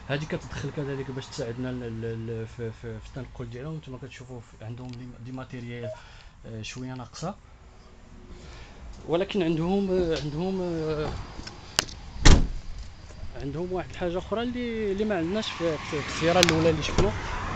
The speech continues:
بحال دي ماتيريال هنايا. مثلا هذا كيختلف، كيختلف، آه، مية في المية على الأول اللي شفنا.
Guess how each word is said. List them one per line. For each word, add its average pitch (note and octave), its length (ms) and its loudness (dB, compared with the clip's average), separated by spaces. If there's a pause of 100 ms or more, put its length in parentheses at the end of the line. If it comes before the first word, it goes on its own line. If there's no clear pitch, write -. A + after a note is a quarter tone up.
(840)
بحال E3+ 200 2
دي E3 80 4
ماتيريال D#3 580 2
هنايا. D3+ 440 0
مثلا E3 460 -2 (960)
هذا E3+ 300 0 (880)
كيختلف، F#3+ 440 0 (680)
كيختلف، G3 480 0 (300)
آه، E3 280 0
مية F#3 220 2
في - 100 -4
المية F#3 300 2
على D#3 200 0
الأول D#3 340 0
اللي D3+ 120 -4
شفنا. F#3+ 380 -4